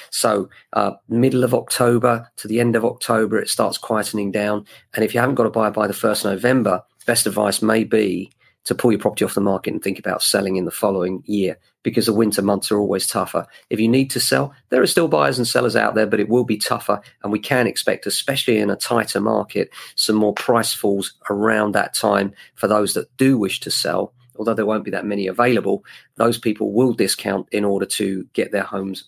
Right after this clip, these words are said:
moved. Buying a home is now expensive, more expensive than renting. And this is an article in the Daily Telegraph.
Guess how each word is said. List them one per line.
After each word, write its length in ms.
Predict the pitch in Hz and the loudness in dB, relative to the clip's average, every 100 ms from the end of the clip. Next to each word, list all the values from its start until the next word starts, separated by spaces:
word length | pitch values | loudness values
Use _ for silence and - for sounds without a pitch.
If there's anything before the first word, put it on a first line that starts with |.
| _ 104 | _ -6
moved. 540 | 101 92 92 - - - _ _ _ _ _ _ _ _ _ - - - - - | -4 -2 -6 -10 -16 -18 _ _ _ _ _ _ _ _ _ -12 -12 -14 -20 -2
Buying 240 | - 175 165 | 2 4 4
a 20 | |
home 180 | 165 156 | 4 2
is 100 | 139 | 2
now 120 | 151 | 2
expensive, 760 | 139 - 147 - 139 127 - - | 2 0 0 0 0 0 -2 0
more 140 | 160 | 2
expensive 400 | 160 - 131 123 | 2 2 0 0
than 140 | 117 110 | 0 2
renting. 600 | 139 160 - 95 95 117 - - | 2 0 0 -2 -2 -10 -12 -6
And 80 | |
this 100 | 113 | -4
is 60 | 120 | 2
an 60 | 123 | 2
article 260 | 113 - | 2 0
in 80 | 104 | 0
the 60 | 101 | 2
Daily 240 | 107 101 | 0 -2
Telegraph. 560 | - 113 101 117 135 | -2 0 2 0 -2